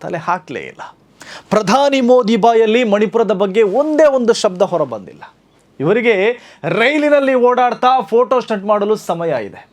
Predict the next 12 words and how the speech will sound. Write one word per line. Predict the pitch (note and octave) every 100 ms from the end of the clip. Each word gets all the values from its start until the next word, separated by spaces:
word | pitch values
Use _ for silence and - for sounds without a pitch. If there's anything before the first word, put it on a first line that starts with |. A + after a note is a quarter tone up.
| _ -
ಆದ್ರೆ | D3 G3 F#3 F#3 - - C#3
ಮಣಿಪುರಕ್ಕೆ | B3+ E4 E4 D#4+ - C#4+
ಹೋಗಿ | C#4 C4+
ಅಲ್ಲಿನ | C#4 B3+ A#3+ A3+ -
ಸಂತ್ರಸ್ತರ | A3 A#3+ C4 B3 - A3+
ಕಣ್ಣೀರು | G#3+ F#3+ G3+ A3 G3+
ಒರೆಸಲು | F#3 E3 F3 F3 C3 D#3+ - - -
ಇವರಿಗೆ | B3 C4+ A#3+
ಸಮಯವೇ | - - - C#4+ D#4+ D#4 D4
ಇಲ್ಲ. | G3+ A#2 G2+ - - _ _ _ _ _ -
ಇಂತಹ | E3 G#3 A#3 G#3+ G#3
ಸಮಯದಲ್ಲಿ | G3+ F3+ F3 E3 F3 C3+ D3+